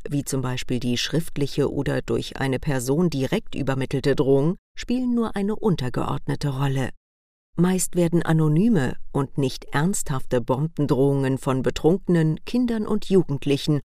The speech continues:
oder geltungssüchtigen Psychopathen vorgebracht. Das Zielobjekt oder die Zielperson kann dabei jede Organisation, jedes Unternehmen oder jede Person sein, je nach Tatmotivation.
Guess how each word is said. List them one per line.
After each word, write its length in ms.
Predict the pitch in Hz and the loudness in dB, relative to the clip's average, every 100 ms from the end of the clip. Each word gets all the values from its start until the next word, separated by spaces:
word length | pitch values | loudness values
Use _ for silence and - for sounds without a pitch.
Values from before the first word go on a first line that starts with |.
| _ - | _ 2
oder 300 | 180 170 170 | 4 4 0
geltungssüchtigen 960 | 175 202 214 196 - 151 - 147 156 | 0 0 0 0 2 0 0 0 0
Psychopathen 800 | - 151 180 156 160 135 - 135 | 0 0 0 -2 -2 -2 -2 -6
vorgebracht. 840 | - 123 - 135 131 - - - - _ _ _ _ - | 0 0 0 -2 -4 -6 -8 -14 -16 _ _ _ _ -2
Das 220 | 165 160 | 0 0
Zielobjekt 720 | - 285 285 185 131 135 - | -2 0 0 -2 -2 -4 -2
oder 160 | 123 139 | -2 0
die 160 | 123 123 | -2 -4
Zielperson 760 | - 175 208 147 135 139 147 | -2 0 0 -2 0 0 0
kann 200 | - 151 | 0 0
dabei 240 | 156 151 | 2 2
jede 400 | 143 143 247 - | 0 0 0 0
Organisation, 1000 | - - 135 123 117 90 - 143 135 165 226 - | -2 -2 0 0 -2 -4 -2 2 4 4 0 -4
jedes 360 | 135 143 - - | 0 2 2 -2
Unternehmen 680 | - - 139 170 180 175 - | -2 0 4 6 8 4 2
oder 220 | 180 175 | 0 2
jede 340 | 170 151 247 247 | 0 0 -4 -2
Person 540 | 165 135 127 147 196 | -2 -2 0 0 0
sein, 400 | 165 151 147 - - | 0 0 0 -2 -4
je 240 | 175 233 | -2 0
nach 160 | 233 226 | 0 -4
Tatmotivation. 1120 | 226 160 143 139 135 127 135 - 147 127 - | -4 -2 -2 -4 -2 -2 -2 0 2 2 0